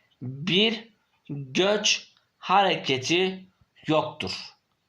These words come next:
Ya burada Afrika'ya göç hareketi yoktur diye anlaşılmasın. Sadece Afrika'nın kuzeyine bir göç hareketi yoktur. Ha. Ya hocalarım,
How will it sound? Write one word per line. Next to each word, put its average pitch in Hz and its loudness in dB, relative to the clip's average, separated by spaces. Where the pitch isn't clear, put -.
Ya 110 2
burada 175 4
Afrika'ya 185 2
göç 175 0
hareketi 170 -2
yoktur 170 2
diye 160 2
anlaşılmasın. 151 0
Sadece 190 0
Afrika'nın 156 0
kuzeyine 170 0
bir 180 2
göç 170 0
hareketi 120 0
yoktur. - -4
Ha. 127 2
Ya 240 4
hocalarım, 240 2